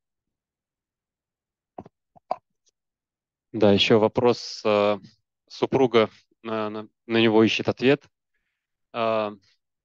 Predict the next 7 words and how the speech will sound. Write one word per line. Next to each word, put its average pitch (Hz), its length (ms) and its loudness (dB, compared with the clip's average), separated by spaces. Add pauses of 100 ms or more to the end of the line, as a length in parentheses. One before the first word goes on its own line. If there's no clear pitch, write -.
(840)
по 113 80 -2
поводу 123 640 0
беременности, 139 840 -2 (140)
кормления, 117 920 -2 (140)
а, 98 300 -10
роста 107 440 -6 (100)
плода 120 440 0